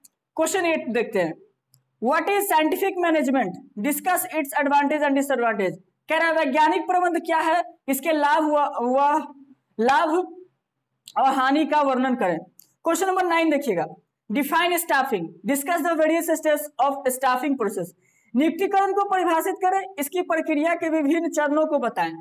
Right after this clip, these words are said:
ठीक है। तो question number नाइन था ये।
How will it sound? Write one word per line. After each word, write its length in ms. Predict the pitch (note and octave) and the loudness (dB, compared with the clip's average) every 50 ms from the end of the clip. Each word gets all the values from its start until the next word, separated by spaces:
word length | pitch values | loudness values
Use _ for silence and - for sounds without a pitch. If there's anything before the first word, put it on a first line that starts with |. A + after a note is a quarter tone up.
| E3 - - _ - | -16 -20 -16 _ -4
ठीक 120 | D#4 D4+ | -2 0
है। 100 | E4 E4+ E4+ - - - _ | 0 -2 -4 -8 -16 -8 _
तो 60 | C4 B3+ | -2 0
question 260 | D4 C#4 C#4+ E4 D#4 | 0 -2 0 -2 -2
number 260 | D#4 D4+ D#4+ E4 - - - - - _ _ _ - | 0 2 2 0 0 -2 -8 -16 -20 _ _ _ -2
नाइन 280 | A#3 C4 B3+ B3+ A3+ G3+ | 0 0 0 0 0 -2
था 120 | - G#3 | -2 -2
ये। 260 | F3 E3 D#3+ D#3+ D#3+ | 0 0 -2 -2 -6